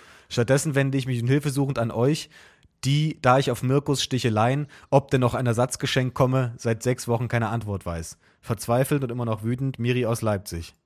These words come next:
Und dann, äh, hat sie im Anhang eben, ebenfalls noch, äh, eine Bewertung von einer Cola angehängt. Ähm, ja, okay. Ist, ist angekommen, Miri.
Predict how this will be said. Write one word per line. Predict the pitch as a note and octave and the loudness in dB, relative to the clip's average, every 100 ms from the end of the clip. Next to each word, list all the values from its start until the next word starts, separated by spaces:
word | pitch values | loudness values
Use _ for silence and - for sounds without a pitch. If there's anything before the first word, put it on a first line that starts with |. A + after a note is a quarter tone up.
| _ _ _ _ _ _ _ | _ _ _ _ _ _ _
Und | - A2+ | -6 0
dann, | A#2+ C#3 | 0 0
äh, | C#3 C3+ B2+ | 0 2 2
hat | C3+ | 0
sie | - | -2
im | B2+ A2 | -4 -2
Anhang | B2 C#3 B2 | -2 0 0
eben, | C3 C#3 C3+ | -2 -2 -4
ebenfalls | - C3 C3+ C3+ - | -4 -4 0 0 0
noch, | C3 B2+ | -2 -2
äh, | C3+ | -2
eine | A#2+ A#2 | 0 0
Bewertung | G#2+ G#2 A2+ B2+ C3 | -2 0 0 0 -2
von | B2+ A#2+ A#2+ | -2 -4 -4
einer | F#2+ A2+ | -4 -4
Cola | G#2+ A#2+ C3 D3+ D#3 | -4 -2 0 2 0
angehängt. | - C#3+ D3+ D3 D3+ E3+ - _ - - _ | -4 -4 0 0 -2 -4 -12 _ -20 -20 _
Ähm, | - B2 A#2+ A#2+ A#2 A#2 _ _ _ _ _ A#2 A#2 | -4 0 0 -2 -6 -10 _ _ _ _ _ -18 -10
ja, | C#3 A2 A#2+ C3+ - - _ _ - | -2 2 2 0 -8 -20 _ _ -12
okay. | C3 - G#2+ F#2 _ _ _ _ _ | -6 -2 -2 -4 _ _ _ _ _
Ist, | B2+ B2 - | -8 -6 -4
ist | C#3 | -4
angekommen, | - D3+ D#3 - B2 A2 | -2 -2 -2 0 -2 0
Miri. | A2 F#2+ E2+ | -2 -4 -6